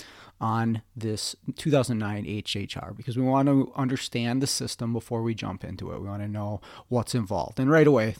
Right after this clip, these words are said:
like I said, I, I'm pretty sure this is going to be an anti-theft issue. So let's make sure we know how it works. What does the anti-theft system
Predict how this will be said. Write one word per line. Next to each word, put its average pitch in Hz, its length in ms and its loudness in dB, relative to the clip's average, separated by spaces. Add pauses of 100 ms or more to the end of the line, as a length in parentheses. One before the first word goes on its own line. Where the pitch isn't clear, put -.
like 120 160 -2
I 107 40 -4
said, 101 200 -4
I, 104 320 -6
I'm 98 80 -6 (160)
pretty 110 220 -2
sure 120 180 -2
this 107 220 -2
is 120 120 0
going 120 280 2
to 120 40 2
be 127 300 2
an 110 80 0
anti-theft 107 720 -4
issue. 107 500 -2 (440)
So - 640 -2 (140)
let's 117 200 -4
make 160 160 0
sure 120 440 0
we 139 160 0
know 139 120 4
how 113 220 0
it - 80 -4
works. - 420 -4
What 113 140 -2
does 143 140 -2
the 135 160 0
anti-theft 117 500 -4
system - 500 -8